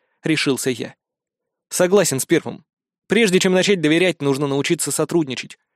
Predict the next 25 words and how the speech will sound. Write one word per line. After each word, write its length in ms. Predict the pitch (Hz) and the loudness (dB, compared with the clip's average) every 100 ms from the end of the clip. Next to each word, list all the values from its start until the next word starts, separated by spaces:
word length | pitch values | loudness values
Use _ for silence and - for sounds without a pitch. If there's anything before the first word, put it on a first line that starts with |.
| _ _ _ - | _ _ _ -4
Давай 300 | 143 180 170 | 0 2 0
попробуем». 540 | 156 165 143 - - _ _ _ _ _ _ _ _ _ | 0 0 0 -8 -14 _ _ _ _ _ _ _ _ _
«Я 240 | 180 170 165 | -6 0 4
должна 400 | 170 156 180 165 | 4 4 0 0
знать 260 | 175 170 | 0 0
это 180 | 180 190 | -2 -2
до 280 | 185 185 156 | 0 0 0
того, 400 | 131 127 175 - - _ | -2 2 2 2 -12 _
как 180 | - 190 | -4 0
мы 140 | 196 | 2
попадем 400 | 175 185 170 147 | 2 0 0 0
в 80 | 147 | 0
крепость», 500 | - 175 - 131 - _ _ _ _ - | -2 -2 -2 -6 -8 _ _ _ _ -2
безапелляционно 880 | 180 175 160 185 156 170 156 170 151 | 0 2 2 0 0 0 2 2 0
заявила 460 | 135 131 131 135 | 0 0 0 0
сестра 420 | 131 135 - 131 123 | -2 -4 -4 -2 -2
Алия. 460 | 127 127 120 - _ _ _ _ _ _ _ _ | -2 -4 -8 -14 _ _ _ _ _ _ _ _
Мне 220 | 180 247 | 2 6
нужно 220 | 254 220 | 6 4
понимать, 400 | 233 233 233 240 | 4 4 4 2
каким 360 | - 202 214 214 | 0 0 2 4
образом 400 | 233 165 139 147 | 4 4 0 0
выстраивать 500 | 156 - 165 151 151 | 0 2 2 4 2
вашу 280 | 160 151 165 | 0 0 -2
защиту. 580 | 170 - - 147 127 | -2 -2 -4 -6 -10